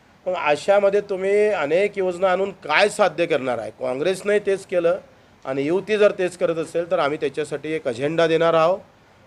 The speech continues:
त्यांना आमचं मागणीपत्र सोळा मुद्द्याचं देणार आहोत. त्या सोळा मुद्द्यानं त्यांनी होकार दिला,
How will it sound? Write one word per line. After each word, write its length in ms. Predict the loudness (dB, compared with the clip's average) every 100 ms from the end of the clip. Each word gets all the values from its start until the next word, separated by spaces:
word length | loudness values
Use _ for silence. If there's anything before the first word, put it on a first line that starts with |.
| _
त्यांना 280 | -6 0 2
आमचं 260 | 2 -2 -2
मागणीपत्र 640 | 0 -2 -4 -2 0 0
सोळा 360 | -2 0 2 2
मुद्द्याचं 400 | 2 -2 -2 -2
देणार 320 | -2 2 2
आहोत. 280 | 4 2 0 -6 _ _ -6
त्या 120 | -4
सोळा 380 | -4 0 2 2
मुद्द्यानं 400 | 2 2 2 4
त्यांनी 260 | 2 0 0
होकार 480 | -2 -4 0 0
दिला, 480 | 0 2 4 4 2